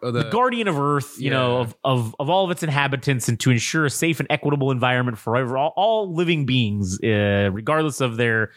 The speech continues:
Speaker 2: intellect or what have you. So this movie was not that. This, this movie, it was in Japanese. It was made in Japan. This movie was Godzilla as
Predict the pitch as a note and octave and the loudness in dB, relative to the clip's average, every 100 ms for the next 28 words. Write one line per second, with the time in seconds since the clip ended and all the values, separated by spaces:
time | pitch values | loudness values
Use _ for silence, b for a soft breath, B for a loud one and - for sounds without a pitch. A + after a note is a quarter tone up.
0 | B B D3+ C#3 C#3+ C#3 - - - A2+ | B B -2 0 0 0 -2 -6 -4 0
1 | A#2 A2+ A2 G#2 B B B B - B2+ | 0 0 -2 -4 B B B B -2 0
2 | B2 G#2 D#2+ - B B B - F#3 F3 | 2 0 -6 -14 B B B -2 0 0
3 | - - _ _ _ _ _ - A#2+ A2 | -4 -12 _ _ _ _ _ -8 -6 0
4 | C4+ - F3+ G3+ F3+ C#3+ C3 A#2 A#2+ F#2 | 0 0 0 2 2 2 0 0 0 0
5 | F#2+ D#2 - _ _ - A#2 G#3 - D3 | -2 -2 -6 _ _ -8 2 2 2 -2
6 | E3+ E3+ E3+ D3 B2+ A2+ G2+ F2+ G2+ A2+ | -2 0 0 2 2 0 0 0 2 0
7 | D3+ A#2+ G2 G2+ G2 G2+ G#2+ C3+ D3+ F3+ | 2 0 -2 0 2 2 0 0 0 -2
8 | - B B B B B B _ _ _ | -6 B B B B B B _ _ _
9 | _ _ - A2+ A2 F3+ F#3+ D3+ E3 D#3 | _ _ -8 -6 0 2 2 0 0 2
10 | D#3 B2+ B2+ B2+ A2 F2 _ _ C#3+ C3 | 2 2 2 0 -2 -10 _ _ -2 0
11 | D3+ B2+ F#2+ B2+ B2 G#2+ F#2+ F2+ F#2+ _ | 0 -4 -2 2 2 0 -2 -4 -8 _
12 | _ _ _ _ _ - B2+ A2+ G#2 | _ _ _ _ _ -2 2 2 -2